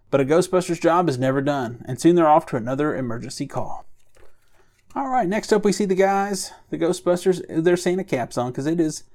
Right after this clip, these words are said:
time to say Merry Christmas, New York. Card forty-four says, "The Ghostbusters get into their spirit of the holiday season as they emerge from the jewelry store carrying smoking ghost traps,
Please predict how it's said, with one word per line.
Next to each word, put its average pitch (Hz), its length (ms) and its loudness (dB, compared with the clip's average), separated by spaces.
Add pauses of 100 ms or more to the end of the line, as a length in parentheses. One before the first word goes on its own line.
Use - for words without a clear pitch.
(400)
time 170 220 2
to 170 60 4
say 175 160 4
Merry 165 320 4
Christmas, 165 480 0
New 135 120 0
York. 131 380 0 (1600)
Card 135 240 2
forty-four 151 420 0
says, 147 540 -2 (720)
"The 156 80 -6
Ghostbusters 208 500 0
get 190 120 6
into 190 220 4
their 147 160 6
spirit 220 320 -2
of 233 60 -4
the 202 80 2
holiday 143 300 2
season 135 380 -2
as 127 120 -6
they 131 100 0
emerge 170 360 2
from 143 140 -2
the 131 80 -4
jewelry 196 380 0
store 127 300 0
carrying 131 320 -4
smoking 175 380 -2
ghost 143 240 -4
traps, - 340 -14